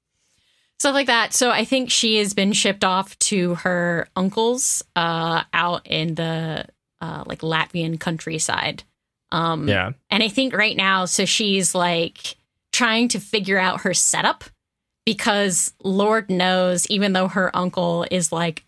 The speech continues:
Speaker 1: a backwater, you know, whatever, she's still going to have her gadgets and her gizmos and her,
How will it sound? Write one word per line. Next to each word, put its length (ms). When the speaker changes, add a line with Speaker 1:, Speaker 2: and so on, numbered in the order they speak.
Speaker 1:
a 80
backwater, 880
you 80
know, 180
whatever, 640
she's 240
still 240
going 340
to 200
have 300
her 320
gadgets 460
and 80
her 120
gizmos 520
and 180
her, 520